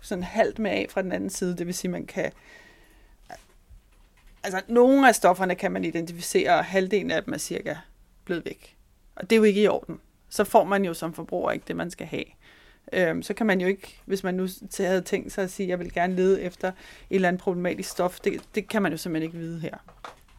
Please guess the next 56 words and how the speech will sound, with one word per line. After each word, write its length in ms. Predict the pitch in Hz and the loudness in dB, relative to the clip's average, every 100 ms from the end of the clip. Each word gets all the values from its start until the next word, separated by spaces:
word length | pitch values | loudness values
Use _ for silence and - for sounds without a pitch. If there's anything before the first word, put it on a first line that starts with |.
| - - - - | -20 -20 -20 -16
Så 120 | - | -6
det 120 | 196 233 | 0 6
er 40 | |
jo 60 | 240 | 6
ikke, 300 | 170 - - | 4 0 -12
altså, 200 | - 185 - - | -8 -6 -8 -2
det 60 | |
er 40 | 254 | 0
et 60 | |
eksempel 360 | 240 - 190 196 | 0 -2 -4 -6
på, 140 | - | -4
at 100 | 190 | -4
det 60 | 185 | -2
ikke 200 | 196 190 | -4 -4
er 40 | |
godt 240 | 180 - - | -6 -6 -8
nok. 180 | - - - - - - - | -12 -16 -20 -20 -20 -20 -10
Og 80 | 185 | -4
i 20 | |
sådan 160 | - | 0
et 60 | 240 | 2
tilfælde 760 | - 190 196 - - 190 - | 2 2 0 -2 -4 -4 -4
her, 160 | 165 - | -4 -6
så 120 | - | -2
vil 100 | 202 | 0
jeg 100 | 208 | 0
jo 60 | 151 | -2
klage. 460 | - 160 - 160 - | -4 -4 -4 -6 -10
Så 120 | - | -6
vil 80 | 208 | -2
jeg 120 | 165 | -2
klage 200 | - - | -4 -8
til 120 | 160 | -6
producenten 640 | - - - - - - 185 | -10 -10 -8 -6 -8 -8 -10
og 80 | - | -10
sige, 360 | - 180 160 147 - - - - - | -10 -8 -8 -10 -20 -20 -20 -20 -8
"Det 100 | 165 | -4
der, 140 | 165 | -4
det 140 | - 175 | -4 -6
er 40 | |
ikke 160 | 165 - | -8 -8
godt 220 | - - | -10 -10
nok." 120 | - - _ | -16 -20 _
Så 140 | - | -2
kan 100 | 185 | 2
man 140 | 202 190 | 2 4
jo 80 | |
også 140 | 190 190 | 2 2
overveje 560 | 180 190 190 - - - - | 0 2 2 -2 -4 -10 -4
at 100 | 175 | -2
anmelde 360 | 165 170 175 - | 0 -2 -2 -4
det 100 | 175 | -8
til 120 | - | -6
Miljøstyrelsen, 760 | 170 165 160 - 180 - - 160 | -4 -6 -8 -8 -8 -6 -8 -8
hvis 220 | 156 - | -8 -8
man... 240 | 165 151 | -10 -10